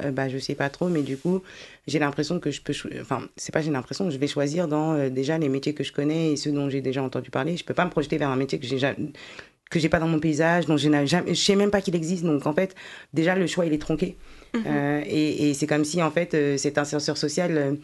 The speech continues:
Speaker 1: euh, il est, il est aussi, euh, très déséquilibré parce que, euh, que tu sois issu, euh, d'une famille, euh, euh,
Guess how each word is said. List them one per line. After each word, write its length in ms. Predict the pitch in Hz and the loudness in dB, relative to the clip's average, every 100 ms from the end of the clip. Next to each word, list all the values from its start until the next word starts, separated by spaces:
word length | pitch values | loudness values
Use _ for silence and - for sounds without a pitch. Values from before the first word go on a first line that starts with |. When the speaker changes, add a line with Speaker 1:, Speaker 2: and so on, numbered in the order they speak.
| - - - | -10 -20 -6
Speaker 1:
euh, 280 | 120 120 117 - - | 0 0 0 -4 -6
il 240 | - 135 | -4 0
est, 320 | 143 139 143 139 139 131 - | 2 2 2 0 0 -4 -6
il 240 | - 143 143 | -2 0 2
est 80 | 139 | 2
aussi, 440 | 143 - 160 156 | 0 -2 0 2
euh, 320 | 139 139 139 143 _ - _ _ | 4 2 0 -2 _ -20 _ _
très 180 | - 180 | -2 0
déséquilibré 840 | 156 147 151 147 147 156 156 190 | 2 2 2 0 -2 0 2 0
parce 240 | 170 135 - | 0 -2 0
que, 320 | 165 170 143 - - - - | 0 2 0 -4 -18 -12 0
euh, 640 | 143 139 139 135 135 147 147 | 2 4 2 0 -2 -4 -2
que 80 | 160 | 0
tu 120 | 156 | 0
sois 200 | - 180 | 0 0
issu, 420 | 170 - 175 180 | 0 -2 2 4
euh, 240 | 147 143 - | 2 0 -2
d'une 300 | 139 151 147 | 2 4 4
famille, 540 | 151 147 160 160 156 | 4 4 4 4 4
euh, 340 | 143 139 139 143 - - - - | 4 2 2 -2 -8 -20 -18 -4
euh, 480 | 147 139 143 147 | -2 0 0 -2